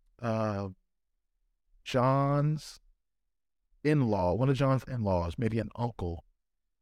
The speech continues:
was the personal driver for Andrew at Sound and Theory. And John's uncle set us up with the meeting.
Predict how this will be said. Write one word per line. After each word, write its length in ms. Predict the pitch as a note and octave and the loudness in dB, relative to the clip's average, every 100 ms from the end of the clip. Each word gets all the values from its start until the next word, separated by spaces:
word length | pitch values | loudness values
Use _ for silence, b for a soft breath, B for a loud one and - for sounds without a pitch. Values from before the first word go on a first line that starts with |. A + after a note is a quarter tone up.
| _ - | _ 0
was 160 | A#2 | 0
the 100 | G#2 | 0
personal 560 | - - C3 - C#3+ C3 | -6 -2 -2 0 0 2
driver 760 | G2 F#2+ G#2 A2 G#2+ F#2 D#2+ - _ _ | 0 0 2 2 0 -4 -8 -10 _ _
for 400 | G#2+ G#2 F#2+ F#2 - | -6 0 2 0 -2
Andrew 440 | - A#2+ A#2 G#2+ - - _ _ _ _ _ _ _ _ _ - | 0 2 2 2 -4 -14 _ _ _ _ _ _ _ _ _ -20
at 160 | F#2+ - - _ _ _ _ _ _ _ _ _ - | -20 -20 -20 _ _ _ _ _ _ _ _ _ -4
Sound 240 | A#2+ A#2 | 0 2
and 100 | G#2 | 0
Theory. 420 | - A#2 C3 F3+ - _ _ _ _ - A#3+ _ _ _ _ _ _ _ _ _ _ _ _ _ _ _ _ | 0 0 2 0 -2 _ _ _ _ -20 -20 _ _ _ _ _ _ _ _ _ _ _ _ _ _ _ _
And 640 | B2+ A#2+ A2+ G#2+ G2+ G2 - - - _ _ _ _ - | -2 0 2 0 0 -4 -8 -18 -20 _ _ _ _ -4
John's 460 | B2+ B2+ B2+ A#2+ - | 0 2 2 -2 -2
uncle 520 | E3+ F3 - G2+ G2 - - | 0 0 0 -2 -4 -10 -2
set 140 | C#3 | 0
us 160 | B2 - | 2 -2
up 100 | - | -4
with 120 | A2+ | -4
the 100 | A2+ | -4
meeting. 300 | A2+ G2+ - | -4 -4 -8